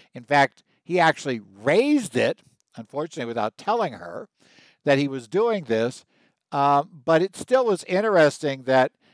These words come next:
despite all of that, she didn't get the actual ability to use this particular I R S office to determine initially if the I R S was going to give her innocent spouse relief or not.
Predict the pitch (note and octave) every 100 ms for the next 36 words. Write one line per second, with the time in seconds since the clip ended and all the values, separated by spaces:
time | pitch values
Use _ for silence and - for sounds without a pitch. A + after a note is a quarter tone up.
0 | _ - C3+ - G#3 B3 A#3 G3+ F3+ D3
1 | D3 D3 E3 - C#3+ B2 D#3 E3 G3 D3+
2 | D3+ D#3 _ C#3+ C3+ C3 C3+ - C3+ A#2+
3 | B2 _ _ _ _ C3 D3 C#3+ D3 C3+
4 | - B2 A#2+ D#3 D#3 D3+ B2+ A#2 C3+ -
5 | C3+ C3 - B2 - C3 A#2+ A2+ G#2+ -
6 | D3+ G3 G#3+ - G2+ G2+ - _ _ _
7 | _ _ _ _ - C#3+ C#3 C#3+ - _
8 | _ - C3 - E3 D3 C#3+ - B2+ G3+
9 | G3 E3+ C#3+ - C3+ C3+ C3 B2 C3+ A2
10 | B2+ B2+ A#2+ B2+ A#2+ A2+ - _ _ _
11 | C#3+ D#3 D3+ C#3 C3+ D3+ C3 B2 C3 -
12 | A#2+ A#2 - G2+ G2+ - G2+ C#3+ F3 E3